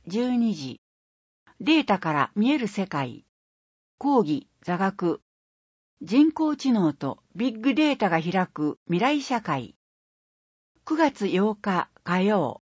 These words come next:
午前十時から十二時。豊かな海を取り戻すために。講義、座学。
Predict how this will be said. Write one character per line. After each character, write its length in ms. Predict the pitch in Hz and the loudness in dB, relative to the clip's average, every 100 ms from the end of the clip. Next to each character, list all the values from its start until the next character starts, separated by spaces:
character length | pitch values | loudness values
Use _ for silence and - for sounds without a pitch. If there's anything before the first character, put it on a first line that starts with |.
| _ _ - | _ _ 0
午 120 | 294 | 2
前 280 | 302 240 202 | 4 2 2
十 240 | 202 269 | 2 2
時 100 | 185 | 0
か 160 | - 143 | -2 -2
ら 200 | 135 - | -2 -4
十 280 | 170 233 254 | -4 -2 2
二 180 | 240 220 | 2 2
時。 240 | 160 139 _ _ _ _ _ _ _ _ | -2 -8 _ _ _ _ _ _ _ _
豊 260 | 277 285 294 | -2 0 0
か 120 | 240 | 2
な 180 | 202 - | 2 2
海 280 | 247 233 185 | 2 4 4
を 160 | 151 - | 2 -2
取 140 | - 220 | -4 0
り 60 | |
戻 220 | 269 269 277 | 0 0 -2
す 140 | - | -2
た 100 | 165 | 0
め 160 | 170 160 | 2 2
に。 200 | 127 - _ _ _ _ _ _ | 0 -6 _ _ _ _ _ _
講 240 | - 277 | 0 2
義、 260 | 196 147 - _ | 2 0 -4 _
座 160 | - 175 | -6 -2
学。 440 | 196 196 175 160 | -2 -2 -2 -2